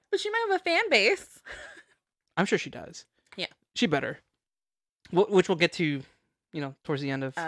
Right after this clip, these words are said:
Speaker 1: okay.
Speaker 2: my segment here. But yeah, we're not coming with all that negativity. No. Nel. Nel Pastel.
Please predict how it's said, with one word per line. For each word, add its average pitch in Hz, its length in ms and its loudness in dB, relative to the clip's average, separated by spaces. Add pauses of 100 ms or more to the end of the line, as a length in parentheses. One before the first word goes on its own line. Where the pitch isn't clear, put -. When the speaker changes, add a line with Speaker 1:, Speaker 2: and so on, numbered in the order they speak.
Speaker 1:
okay. 160 100 -16
Speaker 2:
my 139 100 0
segment 139 320 -8
here. 135 120 -6 (360)
But 165 100 8
yeah, 160 60 8
we're 180 140 6
not 359 140 4
coming 403 180 6
with 359 120 8
all 254 140 10
that 247 160 6
negativity. 175 480 2
No. 302 560 -4 (400)
Nel. 160 400 6 (260)
Nel 151 240 2
Pastel. 170 440 0